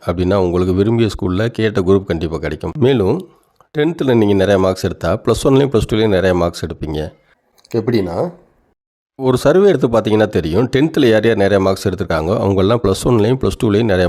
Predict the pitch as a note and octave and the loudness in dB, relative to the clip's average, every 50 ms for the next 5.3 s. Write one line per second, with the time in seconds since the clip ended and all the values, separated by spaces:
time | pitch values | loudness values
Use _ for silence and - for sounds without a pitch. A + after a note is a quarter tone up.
0 | F2 E2+ E2 - - - E2 D2 - D#2+ D2+ - - B1+ B1+ B1+ C2 B1+ C#2 - | 0 -2 -2 -4 -6 -8 -8 -8 -8 -10 -10 -8 -8 -6 -6 -6 -8 -10 -12 -12
1 | - - _ _ _ - A2 A2+ C3+ C#3+ D#3+ D#3 D3+ D3 D#3+ D3+ C3+ A#2+ A#2+ A2 | -14 -20 _ _ _ -4 0 2 2 4 4 2 2 2 2 2 2 2 2 2
2 | G2 F2+ G2+ B2 D3 - - - _ _ - - G2+ G#2 A2 B2 C#3 D3+ C#3+ - | 2 2 2 0 0 -4 -8 -20 _ _ -8 -2 0 0 2 2 2 0 0 0
3 | - D3 C3+ C3+ - - G2+ D#2+ D#2 E2+ A#2 E3+ - - - _ _ _ _ _ | 0 0 0 0 0 0 -2 0 -2 -2 -4 -6 -8 -14 -20 _ _ _ _ _
4 | _ _ _ _ _ _ _ _ _ _ _ _ _ _ _ - D3+ D3 D#3+ D#3+ | _ _ _ _ _ _ _ _ _ _ _ _ _ _ _ -2 0 0 0 2
5 | F3+ D3+ C3 A#2+ A#2 A#2+ | 2 2 4 4 4 4